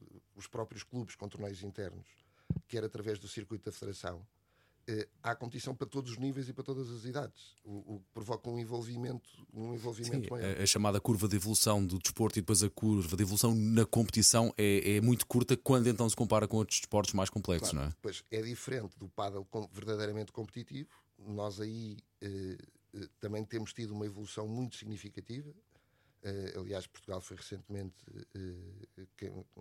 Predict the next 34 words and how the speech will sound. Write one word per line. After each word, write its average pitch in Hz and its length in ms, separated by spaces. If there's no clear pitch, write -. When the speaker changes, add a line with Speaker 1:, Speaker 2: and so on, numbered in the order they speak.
Speaker 1:
venceu 92 380
recentemente 98 420
o - 20
Campeonato 98 400
Europeu 98 540
de, 90 580
da 98 100
fepa, 120 300
da 120 80
Federação - 320
Interna-, 95 320
eh, 101 560
Europeia 98 320
de 92 60
Pádel, 117 380
ehm, 117 460
e, 113 200
e 110 120
começamos 113 520
agora 117 280
a - 20
ter 110 160
as 98 80
primeiras 107 380
gerações, 107 480
porque - 180
a 85 100
Federação 101 300
Portuguesa 107 280
de - 40
Pádel 110 220
tem 110 120
dez 98 200
anos. 87 260